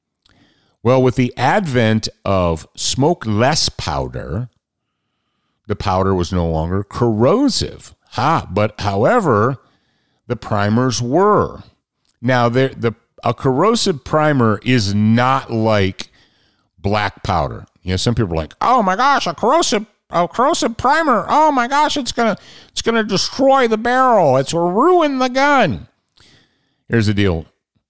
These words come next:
Your great-grandfather and your grandfather, all right, if you have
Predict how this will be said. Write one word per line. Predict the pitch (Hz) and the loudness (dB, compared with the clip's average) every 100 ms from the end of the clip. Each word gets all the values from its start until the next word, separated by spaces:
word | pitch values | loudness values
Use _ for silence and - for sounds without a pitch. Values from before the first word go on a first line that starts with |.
| _ _ _ _ - | _ _ _ _ -6
Your | 95 120 | 0 0
great-grandfather | 107 113 120 107 117 123 120 113 117 117 | 0 -2 0 0 0 0 2 2 2 0
and | - 95 | 0 -2
your | 90 | -2
grandfather, | 85 90 98 110 117 110 117 131 - _ _ _ _ _ _ _ _ - | -2 -2 -2 0 0 2 0 -4 -8 _ _ _ _ _ _ _ _ -4
all | |
right, | 90 80 - | -2 -2 -6
if | 90 | -4
you | 113 160 | 0 2
have | 165 | 2